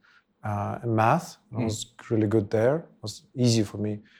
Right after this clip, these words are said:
Speaker 1: But everything else pretty much was, I rebelled against.
Speaker 2: <laughs> Yeah.
Speaker 1: It was very difficult for me to study, and I was getting worse grades, and, uh, my self-esteem was kind of getting lower and lower. Uh,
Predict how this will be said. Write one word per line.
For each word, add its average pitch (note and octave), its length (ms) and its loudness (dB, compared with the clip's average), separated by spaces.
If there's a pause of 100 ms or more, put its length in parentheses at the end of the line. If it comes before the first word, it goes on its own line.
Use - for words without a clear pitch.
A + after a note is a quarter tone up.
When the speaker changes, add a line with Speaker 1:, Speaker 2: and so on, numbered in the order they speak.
(140)
Speaker 1:
But A2 160 -4
everything C3+ 360 6
else B2 160 4
pretty - 260 -8
much G#2+ 260 -4
was, - 200 -12
I A2+ 100 0
rebelled A2 380 6
against. A2+ 420 -4
Speaker 2:
<laughs> - 20 6
Yeah. F#3 380 8
Speaker 1:
It - 40 0
was G#2+ 120 2
very B2+ 220 10
difficult A#2+ 340 6
for A#2 100 -2
me A#2 160 2
to - 140 -8
study, B2 500 4
and G#2 220 0 (640)
I A#2 60 0
was A2+ 200 6
getting A#2 540 2
worse A#2 380 6
grades, C3+ 680 4
and, A2 380 -2
uh, G#2+ 240 2
my A#2 160 2
self-esteem B2 580 4
was A2 160 0
kind G#2 300 -6
of G2 40 -10 (440)
getting A2 260 -4
lower A2+ 260 10
and G#2 120 0
lower. A#2+ 220 2 (640)
Uh, G2+ 500 4